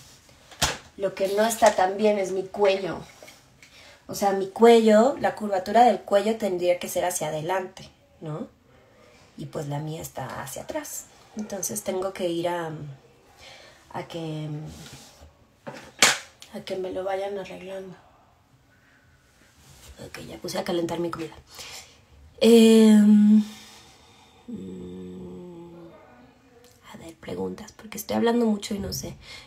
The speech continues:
Joana, por ahí te vi, te mando besos. Eh, mucho éxito, gracias. Se estrena también por Univisión.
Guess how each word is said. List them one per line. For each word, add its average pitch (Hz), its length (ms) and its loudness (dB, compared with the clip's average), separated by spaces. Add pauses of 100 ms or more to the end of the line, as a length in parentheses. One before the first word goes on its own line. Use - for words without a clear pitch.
Joana, 254 340 4
por 247 120 0
ahí 233 120 4
te 262 140 -6
vi, 269 120 -6
te 240 100 -10
mando 233 260 0
besos. 247 500 -10 (920)
Eh, 202 260 -4
mucho 214 360 -2
éxito, 220 520 -2
gracias. 269 680 -10 (2750)
Se - 140 -4
estrena 233 460 0
también 220 420 4
por 247 160 2
Univisión. 208 920 -2